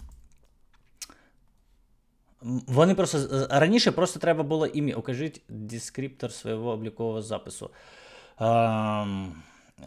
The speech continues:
ну, дивіться, насправді раніше завжди треба було ось з профілю ось цю історію, ось, ось, е, те, що після собаки, ось цю історію вставляти.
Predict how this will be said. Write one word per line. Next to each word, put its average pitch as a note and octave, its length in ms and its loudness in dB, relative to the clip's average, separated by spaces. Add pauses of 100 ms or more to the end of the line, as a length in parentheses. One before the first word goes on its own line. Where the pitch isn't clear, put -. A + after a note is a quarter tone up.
(140)
ну, E3+ 180 0
дивіться, B2 560 0
насправді F3 720 6
раніше D3 500 4
завжди A#2+ 320 2
треба D#3+ 280 6
було C3 520 4
ось A#2 180 -4
з - 120 -6
профілю C3+ 600 2
ось B2 220 -2
цю D3 100 -2
історію, G#2 460 -2
ось, F#2 200 -8
ось, G#2+ 280 -10
е, G#2+ 180 -4
те, - 140 -4
що B2 140 -4
після A2+ 280 -6
собаки, G2+ 520 -4 (100)
ось - 200 -12
цю B2 80 -4
історію F#2+ 400 -8
вставляти. F#2 600 -10